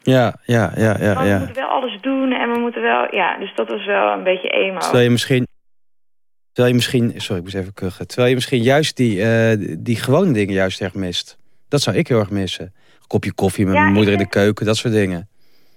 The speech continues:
Speaker 2: Ja, ja, maar dat is ook, dat mis ik ook. En dat, dat vind ik ook echt lekker. En, ehm,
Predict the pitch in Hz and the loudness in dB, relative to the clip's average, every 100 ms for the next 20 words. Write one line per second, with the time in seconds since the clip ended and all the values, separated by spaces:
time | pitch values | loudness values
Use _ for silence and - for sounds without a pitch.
0 | - - _ _ 302 453 427 311 339 294 | -20 -20 _ _ 0 2 2 0 0 0
1 | 269 294 339 330 247 277 277 339 359 - | 0 0 0 0 0 -2 0 -2 -2 0
2 | 214 185 214 240 240 277 254 - 277 254 | 0 0 -4 -4 -4 -4 -4 -2 0 0
3 | 247 262 - 233 247 226 196 - 202 208 | 0 -4 -2 -2 0 0 0 0 -4 -6
4 | - 196 196 | -6 -4 -4